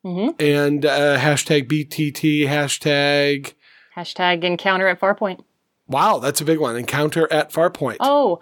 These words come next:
Speaker 1: the last thing, uh, we did wanna mention is you may not wanna skip over these movies, at least the two that are suggested and some of the others, because from what I understand, they introduce a lot of stuff,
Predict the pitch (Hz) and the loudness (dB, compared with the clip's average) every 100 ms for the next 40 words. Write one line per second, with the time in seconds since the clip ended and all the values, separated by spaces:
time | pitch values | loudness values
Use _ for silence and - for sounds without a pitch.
0 | _ - 214 220 233 - 254 233 180 202 | _ 0 2 4 2 0 0 0 0 2
1 | 220 214 208 214 208 202 208 226 214 214 | 4 4 2 2 2 2 0 0 0 2
2 | 214 214 175 220 214 277 320 254 254 294 | 2 2 2 2 2 2 2 2 2 2
3 | - 240 240 226 - - 226 - - 208 | 0 0 0 -2 -4 0 0 0 0 2
4 | 202 208 196 196 196 180 185 185 165 170 | 2 2 2 0 0 0 2 2 2 2
5 | 170 - 160 - 196 208 240 285 - - | 0 0 0 2 0 2 2 2 -2 -6
6 | 208 208 - 240 226 220 214 214 - - | -2 -2 -2 0 4 4 2 0 -8 -20
7 | - _ _ _ _ _ _ 190 180 214 | -20 _ _ _ _ _ _ -8 0 0
8 | 202 - - 202 - 180 196 190 202 190 | 0 -4 -2 -2 0 0 0 2 2 2
9 | - 190 190 180 180 175 - - 202 196 | 0 0 0 0 -2 -2 -4 -2 2 2
10 | 185 180 185 165 151 - 196 - 185 175 | 2 2 2 2 0 -4 -6 -2 0 0
11 | - 175 175 180 190 190 180 175 185 175 | 0 -2 2 4 4 2 0 -2 -2 -2
12 | 170 170 170 190 180 170 156 151 160 175 | 0 -2 -2 -2 -4 -2 -2 0 0 2
13 | 196 214 220 214 - 247 247 233 - | 4 2 0 -4 -2 2 2 0 -8